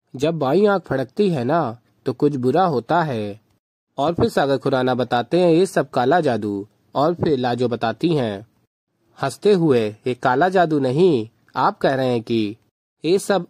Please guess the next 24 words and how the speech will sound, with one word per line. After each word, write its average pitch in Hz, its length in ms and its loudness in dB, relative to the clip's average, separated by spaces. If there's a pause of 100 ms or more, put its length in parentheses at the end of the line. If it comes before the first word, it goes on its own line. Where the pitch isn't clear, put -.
अंधविश्वास 165 760 -2
है, 120 160 -2
है 113 140 -4
ना?" 190 320 -2 (680)
और 170 200 0
फिर 190 140 -2
सागर 139 260 0
खुराना 123 320 0
कहता 120 300 -2
है, 160 80 2
"हाँ।" 123 520 -2 (300)
और 143 140 0
फिर 139 120 -2
लाजो 135 320 0
कहती 123 320 -2
हैं, 160 140 2
"जानते 120 420 0
हैं 165 100 0
हम, 113 300 -4 (340)
वो 123 120 0
भी 160 100 2
यही 175 340 0
कहते 147 380 -2
हैं।" 113 380 -4